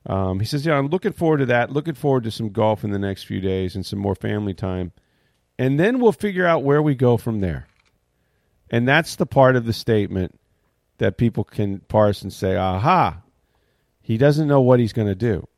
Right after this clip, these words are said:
Well, it could just be that he doesn't know after he films the movie in the, in the, you know, the eighty for Brady and, and, you know, what project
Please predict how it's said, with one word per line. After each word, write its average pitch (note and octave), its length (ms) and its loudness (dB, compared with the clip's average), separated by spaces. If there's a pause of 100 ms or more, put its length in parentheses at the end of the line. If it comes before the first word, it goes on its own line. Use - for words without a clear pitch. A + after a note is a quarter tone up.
(540)
Well, G#3 260 -4
it C#3+ 160 -4
could G3+ 160 2
just D#3+ 220 0
be C3 160 2
that A#2+ 120 2
he C3 100 0
doesn't A2+ 260 2
know A2 200 4
after G#2 280 2
he G2+ 120 0
films G#2 320 0
the G2+ 80 -2
movie D3 380 4
in A#2+ 120 0
the, G#2 140 -2
in G#2+ 200 -8
the, G2 120 -8
you A2 120 -6
know, F#2 100 -2
the F#2+ 140 -2
eighty G#2+ 160 -2
for F#2+ 160 -8
Brady D3+ 480 0
and, G#2+ 100 -4
and, G#2 180 -4
you G2+ 60 0
know, F#2+ 80 0
what G#2+ 260 -2
project C#3 680 0